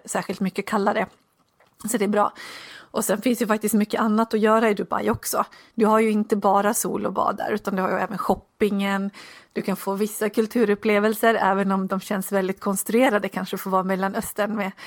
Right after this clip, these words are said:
Dubais Plastic Fantastic. Men det är ändå väldigt häftigt liksom. Och det är kameler och du kan åka ut på, eh, ökensafari med jeep eller åka ut och köra så här, surfa i sanddynorna. Det finns ju supermycket roligt att göra i Dubai.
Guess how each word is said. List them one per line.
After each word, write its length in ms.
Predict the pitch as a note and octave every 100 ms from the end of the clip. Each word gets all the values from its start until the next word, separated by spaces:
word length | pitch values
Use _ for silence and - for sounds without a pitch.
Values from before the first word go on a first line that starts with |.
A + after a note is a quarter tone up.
| - - - -
Dubais 480 | - F#3+ G#3+ G3+ -
Plastic 480 | - A3 G3+ - -
Fantastic. 840 | - G3+ G3+ G#3 - - - - -
Men 160 | G#3+
det 100 | A#3
är 40 | A#3
ändå 380 | G#3+ A3 G#3+
väldigt 360 | G#3 G#3+ G3+ -
häftigt 460 | - - - B3 G3+
liksom. 260 | - A3+
Och 120 | G3+
det 80 | G3+
är 140 | G3 G3
kameler 600 | - G#3 G#3 G3+ G3+ G3
och 80 | F#3
du 80 |
kan 180 | F#3 F#3+
åka 180 | F#3+ F#3+
ut 220 | F3+ -
på, 220 | - F#3 - - - - - - -
eh, 140 | E3+ F3
ökensafari 1000 | G#3+ G#3+ G#3 F#3+ F#3+ G3 - G3+ G#3 G#3 G3
med 140 | G3
jeep 460 | F#3+ G#3+ G#3 G#3 G3+
eller 160 | F#3+
åka 200 | F3 G3
ut 260 | F#3 F3+ F#3
och 180 | F3 F3
köra 320 | F#3 F3+ F3+
så 120 | -
här, 140 | - G3 - - -
surfa 800 | - - G3+ G3+ - G#3+ G3+ G3 G3
i 160 | F#3+
sanddynorna. 800 | F3+ G#3 F#3+ F3+ G#3 G#3 F#3+ F#3+
Det 80 | G3+
finns 240 | G#3+ G3+
ju 60 | G3+
supermycket 720 | - A3+ G#3+ G#3+ G3+ G3 G3
roligt 220 | A3 G#3+
att 40 | -
göra 220 | G#2 G3+
i 20 |
Dubai. 460 | F#3+ G3 - A#3+